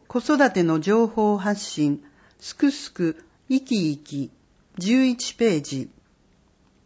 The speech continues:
情報広場、十二ページ。長崎の変の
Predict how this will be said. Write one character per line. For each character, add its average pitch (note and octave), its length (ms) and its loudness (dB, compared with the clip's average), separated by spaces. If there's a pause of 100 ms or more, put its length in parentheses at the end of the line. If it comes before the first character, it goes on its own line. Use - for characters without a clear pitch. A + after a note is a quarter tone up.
(220)
情 C#4 300 2
報 C4+ 260 2
広 A3+ 380 0
場、 D3 260 -4 (200)
十 A3 260 2
二 B3 200 4
ペ A3+ 240 0
ー C#3+ 40 0
ジ。 C3 300 -10 (1200)
長 B3+ 260 2
崎 C4 340 -2
の D#3 180 0
変 E3 440 -2
の F3+ 240 0